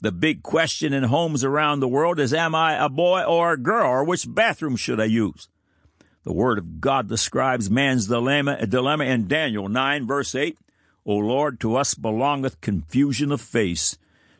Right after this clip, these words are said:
to our kings, to our princes, and to our fathers, because we have sinned against thee." Satan changes the words, for this is his M O.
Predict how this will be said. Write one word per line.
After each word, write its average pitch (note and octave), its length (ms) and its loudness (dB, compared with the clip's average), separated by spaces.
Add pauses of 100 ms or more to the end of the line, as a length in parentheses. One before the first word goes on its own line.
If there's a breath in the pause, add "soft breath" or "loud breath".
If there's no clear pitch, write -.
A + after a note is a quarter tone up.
to B2+ 180 2
our A2+ 180 2
kings, D#3+ 520 -2
to A#2 140 0
our G2 140 0
princes, C#3+ 540 -4
and A2+ 160 -2
to A2 160 -2
our F#2+ 140 -2
fathers, C3 640 0 (240 soft breath)
because A2 340 -2
we C#3 120 0
have F2+ 160 -2
sinned A2 420 0
against G#2 440 -4
thee." E2 160 -12 (540)
Satan D3 540 -2
changes A#2+ 640 -4
the A#2 120 -4
words, A#2 680 -2 (520)
for - 180 -10
this A2+ 280 -2
is A2+ 220 -2
his C3 300 -2
M C3+ 240 -2
O. C#3+ 340 -2